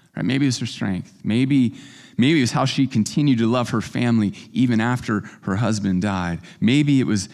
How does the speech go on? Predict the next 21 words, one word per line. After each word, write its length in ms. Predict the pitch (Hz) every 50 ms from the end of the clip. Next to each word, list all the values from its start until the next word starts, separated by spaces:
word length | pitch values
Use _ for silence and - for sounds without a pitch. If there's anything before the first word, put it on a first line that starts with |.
| - - -
the 100 | 104 98
faith 500 | - - - - 135 147 143 135 135 -
that 140 | 104 - -
she 200 | - - 139 131
had 80 | 120 113
ex-, 280 | 95 - - - - - _ 123
displayed 720 | 113 113 113 - - - - 123 123 135 143 139 127 120 -
to, 220 | - 113 101 92 - - - -
to 80 | -
Orpah 320 | - - 127 135 123 - 120
and 180 | 107 104 110
Ruth 200 | 127 143 139 127
over 140 | 120 113 110
the 60 | 107
last 320 | 107 117 120 117 110 - - - - -
decade 600 | 104 101 117 127 139 131 - - 117 107 101 90
in 200 | - 110 107 101
Yahweh. 520 | 101 113 113 117 117 107 107 110 92 92
We 140 | 90 101 120
don't 240 | 127 139 123 - 110
know, 420 | 123 120 117 110 101 95 92 92